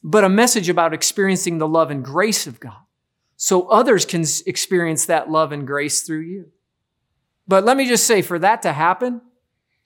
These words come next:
you must be willing to give over your life fully to God to experience all that God has for you. God's will for you, it's not hidden. It's actually not hard to find. And honestly,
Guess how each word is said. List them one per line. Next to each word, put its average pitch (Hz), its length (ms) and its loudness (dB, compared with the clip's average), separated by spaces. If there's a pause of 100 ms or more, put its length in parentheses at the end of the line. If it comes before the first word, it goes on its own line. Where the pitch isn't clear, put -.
you 226 180 2
must 254 260 4
be 190 140 -2
willing 185 320 0
to 165 80 0
give 170 160 2
over 208 340 4
your 160 160 0
life 151 240 0
fully 208 320 0
to 147 80 -4
God 143 260 0
to 147 100 -6
experience 175 640 -2
all 175 300 2
that 160 160 -6
God 139 260 0
has 170 360 -4
for - 160 -16
you. 120 140 -16 (800)
God's 208 300 4
will 226 260 6
for 269 180 -4
you, 262 380 0 (400)
it's 214 220 0
not 220 220 2
hidden. 220 540 0 (640)
It's 208 100 0
actually 269 320 2
not 190 200 4
hard 185 260 2
to 165 60 -6
find. 185 480 0
And 185 120 0
honestly, 220 640 2